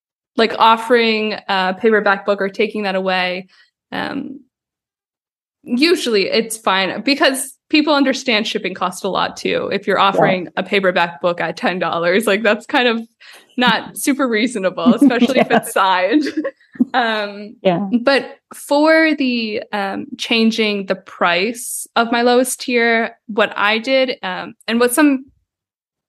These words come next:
Speaker 1: I, I feel like a lot of people don't know that you could do this, is you just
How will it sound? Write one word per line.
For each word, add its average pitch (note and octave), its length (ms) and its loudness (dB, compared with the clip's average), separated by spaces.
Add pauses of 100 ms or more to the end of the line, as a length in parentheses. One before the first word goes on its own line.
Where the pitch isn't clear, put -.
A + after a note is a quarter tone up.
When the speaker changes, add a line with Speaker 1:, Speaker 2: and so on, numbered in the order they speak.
(200)
Speaker 1:
I, B3 100 -12 (180)
I A3+ 60 2
feel B3+ 160 2
like B3 100 4
a A#3 60 -2
lot G#3 160 2
of G#3 100 -4
people G3+ 300 -8 (180)
don't F#3+ 220 2
know F3+ 120 0
that E3 140 0
you G3 80 -8
could G3 140 -6
do F3+ 160 -4
this, F3+ 320 -6 (320)
is A3+ 200 2
you B3+ 120 4
just C#4 580 0